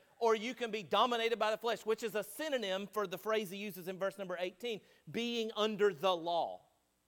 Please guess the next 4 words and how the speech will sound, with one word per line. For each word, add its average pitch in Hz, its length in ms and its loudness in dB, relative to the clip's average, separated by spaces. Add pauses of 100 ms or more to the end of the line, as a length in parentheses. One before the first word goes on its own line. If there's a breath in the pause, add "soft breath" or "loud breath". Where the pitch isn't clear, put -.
(540)
That 226 140 8
is, 214 200 2 (260)
being 233 580 -4 (600)
under 202 680 0